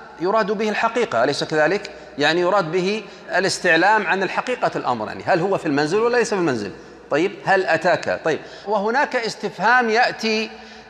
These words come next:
بغرض التشويق. أقول لك: "هل سمعت عن، عما حصل في أمريكا؟ هل سمعت؟" هذا، هذا يسمى إيش؟ أسلوب تشويق. هذا أسلوب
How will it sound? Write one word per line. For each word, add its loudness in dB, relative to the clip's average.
بغرض 4
التشويق. -2
أقول 0
لك: 0
"هل 4
سمعت 0
عن، 2
عما 2
حصل 0
في 0
أمريكا؟ 0
هل 0
سمعت؟" 0
هذا، 2
هذا 2
يسمى 0
إيش؟ 0
أسلوب 0
تشويق. 0
هذا 2
أسلوب -2